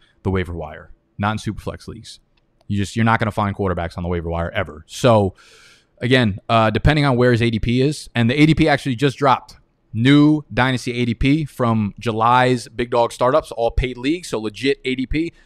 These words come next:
dropped in the draft guide this morning. Just another reason for y'all to cop that shit. Uh, let me check for you guys actually right now where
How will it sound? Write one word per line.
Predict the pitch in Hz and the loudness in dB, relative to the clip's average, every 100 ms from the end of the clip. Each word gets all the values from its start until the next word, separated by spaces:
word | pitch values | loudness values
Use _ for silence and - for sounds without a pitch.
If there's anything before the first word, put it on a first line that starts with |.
| _ 101 | _ -2
dropped | 120 127 123 | 0 0 0
in | |
the | 113 | -2
draft | 101 117 - | 0 0 0
guide | 120 107 | -2 -2
this | 104 - | -4 -2
morning. | 139 160 175 | 0 2 0
Just | 113 101 | -4 -8
another | 104 117 113 | -2 0 2
reason | 117 117 | 0 -2
for | 104 | -4
y'all | 107 104 | -2 -2
to | |
cop | - 123 | -2 -4
that | 131 - | -4 -2
shit. | 165 - _ _ _ _ _ _ _ - 110 | -2 -4 _ _ _ _ _ _ _ -12 -6
Uh, | 113 | -4
let | 131 | -2
me | 196 | -6
check | - 196 - - - _ _ | -4 -8 -8 -20 -20 _ _
for | 131 | -6
you | 131 | 0
guys | 123 120 | 2 2
actually | 117 - 113 | 0 -4 -4
right | 101 117 | -2 -2
now | 110 110 117 95 | -2 -4 -6 -8
where | 101 107 104 104 104 - | -6 -2 0 0 -2 -6